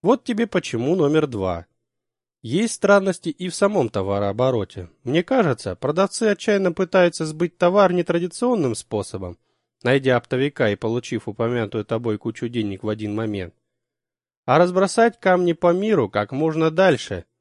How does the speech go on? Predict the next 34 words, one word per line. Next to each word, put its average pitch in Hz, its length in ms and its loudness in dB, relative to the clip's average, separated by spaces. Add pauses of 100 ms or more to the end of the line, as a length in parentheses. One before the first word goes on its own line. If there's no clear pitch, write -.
(500)
с - 100 -12
максимальными 160 760 2
трудностями 117 680 -4
и 143 200 -8
только 180 440 2
в 160 100 2
розницу, 120 480 0
и 117 160 -6
не 139 140 -4
больше, 156 400 -2
чем 113 200 -4
по 113 100 -2
пятнадцать-двадцать 123 920 0
штук. - 380 -14 (480)
Такое 147 380 4
стремление 165 640 2
осложнить 127 680 -2
жизнь 117 320 -4
себе 123 400 -4
и 107 40 0
покупателям 127 760 0
вызывает 139 500 0
массу 190 460 0
нареканий, 104 640 -2
если 165 280 -4
только 156 320 -2
не 120 200 0
имеет 127 420 -2
серьёзной 160 680 -2
подводной 113 560 -4
части, 95 560 -8
как 151 200 -4
у 160 120 2
айсберга. 101 520 -6